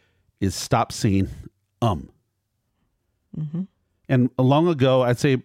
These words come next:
Speaker 1: what was it, two thousand three, two thousand four? There's a movie by the name of Knight's Tale. And it was a Heath Ledger movie, if you haven't seen it.
Speaker 2: I love that movie.
Speaker 1: I love that movie. The music.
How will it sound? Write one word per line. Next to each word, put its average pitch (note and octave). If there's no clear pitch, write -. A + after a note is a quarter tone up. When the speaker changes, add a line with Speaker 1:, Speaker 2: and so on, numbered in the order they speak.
Speaker 1:
what C3+
was A2
it, -
two D3+
thousand B2+
three, C3+
two C3+
thousand A#2+
four? A#2
There's G#2
a -
movie A#2
by G#2
the G2
name G#2+
of G2
Knight's G#2+
Tale. C#2
And G#2+
it C#3+
was B2
a G#2+
Heath A2
Ledger A#2
movie, E2
if G2+
you G#2+
haven't F#2+
seen D#2
it. E2
Speaker 2:
I G3+
love D#3+
that D3
movie. D#3+
Speaker 1:
I A#2+
love G#2+
that E2+
movie. C#2
The G2+
music. E3+